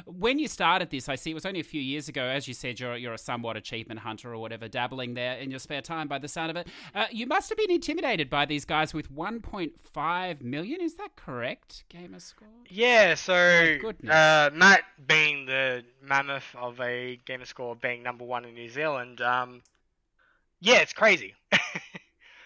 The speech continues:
Speaker 2: But I feel like, um, the, the identity of our podcast as well, like, we have a bit of every gamer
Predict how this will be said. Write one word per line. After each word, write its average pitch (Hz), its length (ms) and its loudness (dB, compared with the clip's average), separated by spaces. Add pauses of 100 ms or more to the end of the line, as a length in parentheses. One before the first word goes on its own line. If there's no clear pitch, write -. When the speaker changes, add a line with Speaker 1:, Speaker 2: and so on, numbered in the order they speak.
(280)
Speaker 2:
But 185 220 2
I 196 220 8
feel 190 320 2
like, 156 360 6
um, 143 580 2 (180)
the, 147 520 -4 (920)
the 185 240 -4 (120)
identity 185 540 2
of 143 100 -2
our 131 140 0
podcast 127 480 -6
as 123 140 -18
well, 127 240 -6
like, 131 180 -2 (680)
we 147 140 -4
have 190 160 2
a 190 60 -4
bit 131 280 -10
of 120 180 -10
every 120 240 -10
gamer 151 440 -10